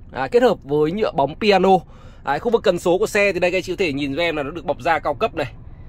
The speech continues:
Đấy, xe được trang bị phanh tay điện tử và chế độ, à, ba chế độ lái.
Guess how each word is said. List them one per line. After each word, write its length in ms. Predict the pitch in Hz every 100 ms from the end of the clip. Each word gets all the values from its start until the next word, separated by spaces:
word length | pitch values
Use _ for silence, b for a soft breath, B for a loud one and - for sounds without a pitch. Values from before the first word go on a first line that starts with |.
| - -
Đấy, 260 | 120 135 -
xe 220 | - 190
được 80 | 160
trang 180 | 196
bị 140 | 185 -
phanh 200 | 196 180
tay 140 | 190
điện 180 | 170 113
tử 300 | 196 160 123 104
và 300 | 139 139 131
chế 240 | - 143
độ, 360 | 143 175 95 120
à, 160 | 135
ba 180 | 143 185
chế 140 | 165
độ 120 | 185 135
lái. 420 | 143 135 156